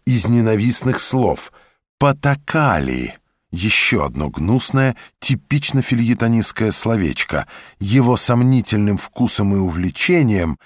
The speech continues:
которые как раз и толкнули его в объятия группы стеляк и бездельников,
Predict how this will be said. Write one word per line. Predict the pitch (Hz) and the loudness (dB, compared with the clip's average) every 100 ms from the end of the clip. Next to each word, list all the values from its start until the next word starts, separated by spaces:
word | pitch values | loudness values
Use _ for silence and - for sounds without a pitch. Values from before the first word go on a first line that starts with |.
| - - | -20 -4
которые | 127 - 123 131 | -2 0 2 2
как | - 135 | 0 0
раз | 156 - | 0 0
и | |
толкнули | 160 190 190 - 208 202 151 | 2 2 2 2 4 4 4
его | 127 110 104 | 4 2 2
в | 101 | 0
объятия | 85 110 160 - 156 143 - - | 0 0 2 2 2 2 -2 -14
группы | 98 110 165 - 143 | -2 2 4 2 0
стеляк | 135 - - 139 139 120 - - | 0 -2 0 4 4 4 0 -6
и | - 113 | -2 0
бездельников, | 92 92 76 87 214 202 127 98 104 - | 0 -2 -4 0 4 4 4 0 -2 -4